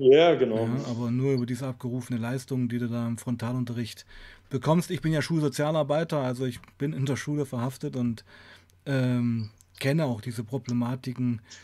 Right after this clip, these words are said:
Speaker 2: dass ja so eine Note letztendlich ganz wenig abbildet. Ja, und dass es viele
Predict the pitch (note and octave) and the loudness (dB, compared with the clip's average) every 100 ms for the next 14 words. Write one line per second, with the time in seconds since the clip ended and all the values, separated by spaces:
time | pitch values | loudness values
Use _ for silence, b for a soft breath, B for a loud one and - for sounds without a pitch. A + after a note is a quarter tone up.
0 | b - B2+ - C3 A2+ B2 A#2+ B2 C#3 | b -6 -4 -2 -4 -2 -2 0 0 0
1 | C3+ C#3 C3+ B2+ b b b - - C3+ | 0 0 0 -2 b b b -20 -10 -6
2 | B2+ D3 C#3 C#3 - B2 A#2+ A#2 B2 B2+ | -4 -4 -4 -4 -2 -2 -2 0 0 0
3 | G2+ - G2+ G2+ G2 - - _ _ - | -4 -6 -8 -8 -12 -16 -20 _ _ -10
4 | A2+ B2+ C3 B B B2+ C3 A#2+ A2+ - | -6 -4 -6 B B -4 -2 -2 -6 -4
5 | C#3+ D3 C#3+ | 0 4 4